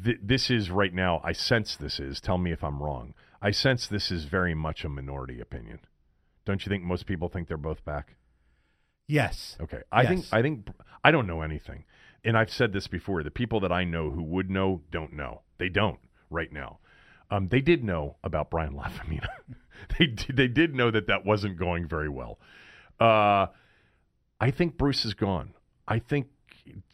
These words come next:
Speaker 1: I just, there's n-, you can't find one person,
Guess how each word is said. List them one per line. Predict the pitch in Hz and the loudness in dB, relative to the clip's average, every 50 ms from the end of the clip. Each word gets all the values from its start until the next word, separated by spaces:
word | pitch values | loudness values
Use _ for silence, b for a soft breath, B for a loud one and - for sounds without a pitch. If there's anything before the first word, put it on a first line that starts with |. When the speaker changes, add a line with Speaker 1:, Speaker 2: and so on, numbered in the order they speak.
| - - | -10 -8
Speaker 1:
I | - 92 90 - | -6 -8 -8 -8
just, | - - - 156 165 160 - - - - - - b b b b b b b b b b _ | -8 2 4 4 6 6 4 0 -2 -2 -6 -10 b b b b b b b b b b _
there's | 95 95 131 131 135 127 104 104 | 0 4 6 6 6 4 4 2
n-, | 123 127 123 - | 2 0 0 0
you | 117 113 127 165 214 220 - - | -4 -2 0 0 0 0 -2 -6
can't | - - - - 180 165 165 160 - - - - _ _ - | -10 -4 0 2 2 2 2 0 -4 -10 -20 -20 _ _ 2
find | - 151 151 147 147 147 147 143 135 - - - | 2 4 4 4 4 4 4 2 0 0 -2 -6
one | 95 98 101 98 107 120 135 156 170 185 196 208 208 - - _ _ _ _ _ _ _ _ | -8 -8 -4 0 4 6 8 8 8 8 6 2 0 -2 -6 _ _ _ _ _ _ _ _
person, | - - - - 196 190 185 - - - - 127 - - | 2 2 4 4 4 4 4 2 0 -2 -4 -6 -10 -14